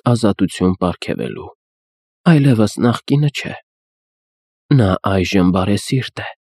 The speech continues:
Չլսեցիք, որ ներումն է խնդրում ձեզնից", ասաց բարի կինը Լուչիայի ականջին։ "Էլ ինչ կարելի է ասել։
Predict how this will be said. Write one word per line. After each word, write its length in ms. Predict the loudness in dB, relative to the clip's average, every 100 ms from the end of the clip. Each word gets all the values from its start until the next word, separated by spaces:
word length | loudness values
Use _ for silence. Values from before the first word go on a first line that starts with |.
| _ _ _ _ _ _ _ _
Չլսեցիք, 680 | 2 2 2 -2 2 0 2
որ 160 | 2 4
ներումն 460 | 6 6 4 4 2
է 40 |
խնդրում 420 | 0 -4 -2 -4 -2
ձեզնից", 460 | -4 -4 -10 -12 -16 -18 _ _ _ _ _ _ _ _
ասաց 420 | -2 0 0 0 0
բարի 300 | 0 2 0
կինը 340 | 2 4 4
Լուչիայի 580 | 2 0 0 0 0 -2
ականջին։ 580 | -4 -4 -6 -6 -10 -16 _ _ _ _ _ _ _ _ _ _ _ _ _ 0
"Էլ 220 | 2 4
ինչ 200 | 2 2 0
կարելի 400 | 0 0 0 0
է 160 | 0 -2
ասել։ 400 | -4 -4 -2